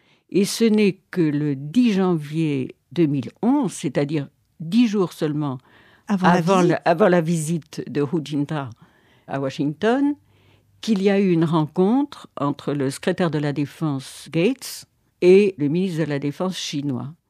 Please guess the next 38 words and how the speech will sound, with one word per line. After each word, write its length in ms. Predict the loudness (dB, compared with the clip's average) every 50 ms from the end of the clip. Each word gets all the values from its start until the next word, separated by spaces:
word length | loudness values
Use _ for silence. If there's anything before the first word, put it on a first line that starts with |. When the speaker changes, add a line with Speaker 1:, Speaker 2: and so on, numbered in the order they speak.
| _ _ _ _ _ -2
Speaker 2:
La 160 | 2 2 2 4
volonté 520 | 2 2 2 2 0 -2 0 0 0 0
d'évaluer 680 | 0 0 -2 -2 0 0 0 0 0 2 2 2 2 2
au 180 | 2 2 2 2
mieux 400 | 4 6 8 8 8 8 6 4
le 140 | 2 2
rapport 400 | 0 0 -4 -4 0 0 0 0
militaire 640 | 2 0 0 0 -2 -4 _ -4 -4 -2 -2 -4 -4
entre 360 | -4 -6 -6 -8 -6 -2 0
la 200 | 0 0 0 0
Chine 300 | 0 0 0 0 2 2
et 80 | 2 2
les 180 | 2 0 0 0
États-Unis 640 | -2 -2 0 -2 -2 0 0 0 2 2 2 0
serait 520 | -2 -4 -2 -2 0 0 2 0 0 0 -2 -2
ainsi 400 | -2 -2 -2 -2 -2 0 0 0
à 180 | 2 2 2
l'origine 600 | 4 6 6 6 4 2 2 0 0 0 0 -2 -2
de 140 | -2 -2
cette 260 | -4 -4 -6 -6 -6 -4
rencontre 540 | -2 0 0 0 0 -2 -4 -4 -4 -4
officielle 560 | -6 -6 -6 -8 -10 -6 -4 -2 -2 -2 -2 -4
entre 340 | -4 -4 -6 -6 -2 -2
les 260 | 0 2 2 2 0 0 _ _ _
plus 200 | 0 2 2 2 _ _ 4
hauts 140 | 4 6 6
représentants 520 | 4 2 2 0 -2 -2 -2 -4 -4 -6
chinois 500 | -6 -6 -4 -4 -2 0 0 0 0 0
et 80 | -2 -2
américains ? 520 | 0 0 0 0 -2 -4 -4 -6 -10 -10 -10 _ _ _ _ _ _ _ _ _ _ _ _ _ _ _ -4
Speaker 1:
Il 80 | -2
y 40 | -2
a 20 | 0
eu 160 | 0 0 0
une 320 | 0 -2 -2 -2 -4 -4 -6 _ _ _ -6
reprise 880 | -4 2 4 4 4 4 0 -10 -4 -2 -2 -2 -2 -4 -6 -10 -12 -10 -8
des 100 | -8 -6
contacts 800 | -6 -6 -8 -6 -4 -4 -4 -4 -6 -8 -14 _ _ -20 -20